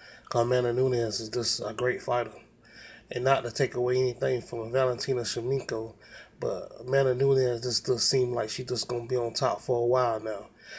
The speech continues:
I thought the same thing with Holly Holm, but Holly Holm only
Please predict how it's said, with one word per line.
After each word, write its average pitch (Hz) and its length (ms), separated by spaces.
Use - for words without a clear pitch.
I 120 120
thought 151 260
the - 40
same 131 300
thing 131 260
with 117 140
Holly 123 240
Holm, 123 400
but 113 260
Holly 123 240
Holm 123 340
only 117 480